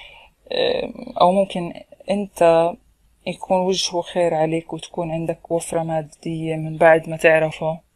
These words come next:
ممكن يساعدك في أمورك هذا الشخص، أو ممكن يساعدك في البزنس تبعك، لكنه هو في عنده نية،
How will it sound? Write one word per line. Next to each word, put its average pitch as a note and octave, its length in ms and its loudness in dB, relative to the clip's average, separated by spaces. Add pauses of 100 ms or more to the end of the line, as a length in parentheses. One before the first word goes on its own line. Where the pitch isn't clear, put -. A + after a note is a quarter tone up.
(340)
ممكن F#3+ 260 -2
يساعدك F3 560 4
في - 160 -6
أمورك E3+ 520 -4
هذا D3+ 140 -4
الشخص، - 560 -8 (800)
أو E3 300 4
ممكن F3 320 -4
يساعدك E3+ 460 2
في - 280 -6
البزنس E3 500 -4
تبعك، E3 440 0
لكنه F3 420 -4
هو E3+ 440 0
في F3+ 400 -4
عنده E3 280 -4
نية، E3+ 520 -4